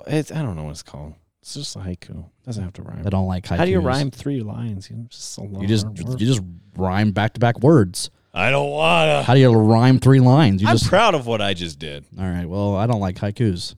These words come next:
Speaker 1: Well, I don't like hi you.
Speaker 2: All right, fine.
Speaker 1: <laughs>
Speaker 2: Fine with me.
Speaker 1: That's it.
Speaker 2: That was all the questions?
Speaker 1: Yeah.
Speaker 2: All
Speaker 1: There were
Speaker 2: right.
Speaker 1: other ones, but it was all about Elvis and Bedard.
Speaker 2: Stuff we already talked about?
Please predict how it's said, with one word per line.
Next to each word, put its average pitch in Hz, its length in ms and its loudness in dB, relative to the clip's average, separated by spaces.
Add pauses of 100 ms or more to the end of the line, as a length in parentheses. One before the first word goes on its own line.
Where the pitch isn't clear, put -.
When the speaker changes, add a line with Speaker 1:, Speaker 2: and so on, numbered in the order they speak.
Speaker 1:
Well, - 200 -12
I 95 120 -12
don't - 160 -12
like 104 220 -10 (640)
hi 107 220 0
you. 107 420 -4 (240)
Speaker 2:
All 113 100 -2
right, 165 160 0
fine. 156 380 -2 (320)
Speaker 1:
<laughs> - 340 -20
Speaker 2:
Fine 113 120 -6
with 135 100 -2
me. 135 220 -2 (680)
Speaker 1:
That's 98 220 -8
it. 73 160 -12 (400)
Speaker 2:
That 117 80 -2
was 117 80 2
all 120 80 4
the 113 60 0
questions? 131 600 -2
Speaker 1:
Yeah. 76 220 -12
Speaker 2:
All 78 60 -16 (100)
Speaker 1:
There 170 180 0
were - 60 4
Speaker 2:
right. 113 80 6
Speaker 1:
other 104 120 2
ones, 95 180 -2
but 98 80 -8
it 95 40 -4
was 90 120 -6
all 87 160 -4
about 85 280 -8 (760)
Elvis 87 420 -2
and 80 220 -12 (1200)
Bedard. 82 360 -8 (580)
Speaker 2:
Stuff - 400 2
we 147 120 8
already 131 260 6
talked - 360 2
about? 160 360 4